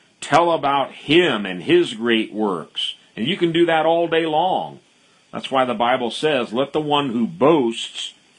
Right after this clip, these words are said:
boast in the Lord." Brag about your God. Be,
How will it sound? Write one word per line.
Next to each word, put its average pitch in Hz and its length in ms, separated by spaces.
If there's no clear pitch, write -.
boast - 760
in 131 200
the 135 80
Lord." 139 540
Brag 185 420
about 143 380
your 120 160
God. 92 560
Be, 180 360